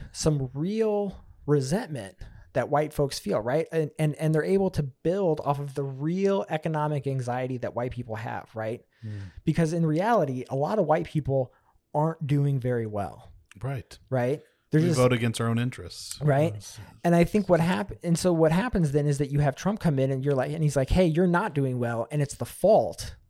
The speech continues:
Speaker 1: of all these people of color and these immigrants. It's their fault that you're not doing well. And if you vote for me, we're,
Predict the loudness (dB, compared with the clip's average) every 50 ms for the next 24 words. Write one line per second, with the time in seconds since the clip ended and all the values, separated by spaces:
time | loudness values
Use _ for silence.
0 | _ _ -2 0 2 2 0 0 -2 -4 -6 -10 _ -2 0 0 2 0 -2 -4
1 | -6 -6 -6 -6 -8 -8 -8 -8 -10 -10 -10 -14 -16 -20 -20 _ _ -4 -2 -2
2 | -2 -2 -4 -6 -8 -8 -10 -12 -16 -16 -16 -18 -20 -20 -20 -18 _ -12 -12 -8
3 | -4 -2 -2 -2 -2 -2 -6 -10 -10 -12 -12 -14 -12 -8 -8 -8 -6 -6 -8 -8
4 | -8 -8 -8 -8 -8 -8 -10 -10 -12 -12 -14 -12 -12 -10 -10 -8 -4 -4 -4 -4
5 | -4 -6 -6 -6 -6 -6 -8 -10 -12 _ -20 -20 -20 -20 _ _ _ _ 0 2
6 | 2 2